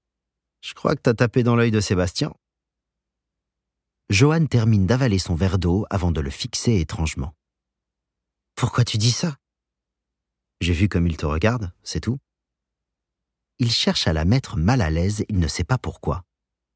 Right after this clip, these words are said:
Il aimerait la voir rougir et bafouiller, mais elle reste imperturbable. «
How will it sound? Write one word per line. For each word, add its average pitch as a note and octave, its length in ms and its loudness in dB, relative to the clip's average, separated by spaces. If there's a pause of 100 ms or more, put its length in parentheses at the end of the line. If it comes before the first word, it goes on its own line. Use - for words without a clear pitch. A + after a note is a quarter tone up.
(460)
Il C#3 120 4
aimerait F#3 300 2
la A2+ 100 2
voir F2 280 0
rougir F2+ 580 0
et D#2+ 80 -8
bafouiller, D2+ 560 -2 (420)
mais A#2 120 6
elle A2 160 2
reste F2 360 0
imperturbable. « E2 800 -2